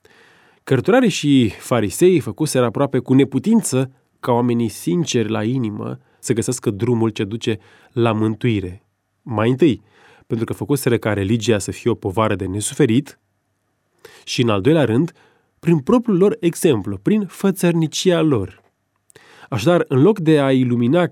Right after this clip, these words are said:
calea către mântuire, tradiția rabinică o întuneca, în așa fel încât, în cel mai bun caz, oamenii nu puteau decât să bâșbâie pe această cale ca într-o ceață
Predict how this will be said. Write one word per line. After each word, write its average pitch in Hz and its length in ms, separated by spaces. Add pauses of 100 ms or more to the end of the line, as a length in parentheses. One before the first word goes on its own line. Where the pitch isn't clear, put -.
calea 147 360
către 135 280
mântuire, 107 720 (640)
tradiția 170 360
rabinică 143 380
o 143 60
întuneca, 135 640 (100)
în - 120
așa 127 160
fel 147 160
încât, 139 460
în 131 120
cel 143 120
mai 156 100
bun 131 160
caz, 143 340 (320)
oamenii 156 320
nu 160 80
puteau 156 240
decât 143 240
să 139 100
bâșbâie 127 560
pe 131 100
această 113 320
cale 117 500 (320)
ca - 100
într-o 117 200
ceață 120 480